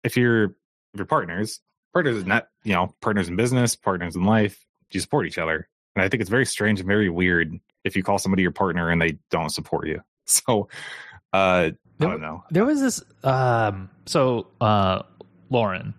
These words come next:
Speaker 2: <laughs> uh, she been having some, some really bad, um,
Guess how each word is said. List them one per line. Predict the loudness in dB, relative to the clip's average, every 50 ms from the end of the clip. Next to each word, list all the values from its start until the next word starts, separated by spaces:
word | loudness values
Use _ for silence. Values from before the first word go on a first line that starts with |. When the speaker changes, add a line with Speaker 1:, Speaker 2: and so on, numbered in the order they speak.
| _ _
Speaker 2:
<laughs> | _ _ -2
uh, | 0 0 2 2 2 2 2 2 2 2 0 0
she | 0 0 2 4 4 4 4 4 4 4 4 2 2 0 -4 -10 -14 -4 -2
been | 0 2
having | 2 2 0 0 -4
some, | -4 -4 -4 -2 -4 -4 -6 -8
some | -4 -2 -2 0 2 2
really | 2 2 2
bad, | 2 2 2 2 2 0 -4 -10 -10 -4 -2
um, | 0 0 0 0 -2 -4 -6 -6 -10 -12